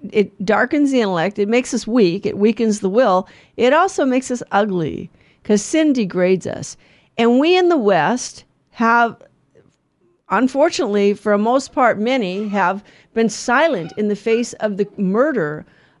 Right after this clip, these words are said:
of the innocent children. And that, by the way, I remember back in nineteen eighty-nine at the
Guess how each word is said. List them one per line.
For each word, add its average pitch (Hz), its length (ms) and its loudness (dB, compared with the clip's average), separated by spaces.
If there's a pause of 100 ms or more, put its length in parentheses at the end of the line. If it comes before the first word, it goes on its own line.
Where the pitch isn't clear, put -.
of 208 180 2
the 226 80 -2
innocent 262 520 -4
children. 233 540 -2
And 220 180 -2
that, 233 340 -2
by 247 180 2
the 294 100 -2
way, 240 360 2 (300)
I 220 120 0
remember 269 440 0
back 208 340 0
in 196 240 -6
nineteen 220 400 -4
eighty-nine 214 580 -2
at 170 100 -10
the 175 180 -2